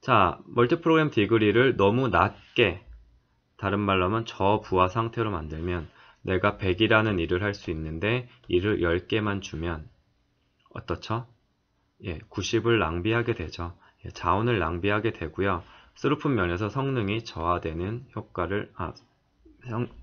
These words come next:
어, 효-, 효-, 저-, 성능이 저하되는 현상을 나타내게 됩니다.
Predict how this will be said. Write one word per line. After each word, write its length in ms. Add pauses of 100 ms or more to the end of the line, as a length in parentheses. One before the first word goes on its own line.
(420)
어, 200 (640)
효-, 60 (680)
효-, 180
저-, 0
성능이 540
저하되는 680 (440)
현상을 580
나타내게 500
됩니다. 420